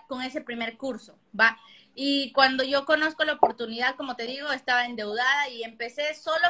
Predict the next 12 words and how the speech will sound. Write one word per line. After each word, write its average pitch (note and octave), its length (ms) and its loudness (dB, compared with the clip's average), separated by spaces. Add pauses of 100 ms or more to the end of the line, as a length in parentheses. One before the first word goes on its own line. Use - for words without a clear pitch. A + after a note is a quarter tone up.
con C#4+ 140 -10
el A3+ 100 -6
objetivo A3 580 -10
de G#3+ 120 -10
pagar A3+ 480 -2 (260)
esa C4 300 -2
deuda B3+ 360 -2
y B3 80 -10
tener A#3 280 -4
algún A#3 260 -6
ingreso A3+ 400 -6
extra. A3 420 -6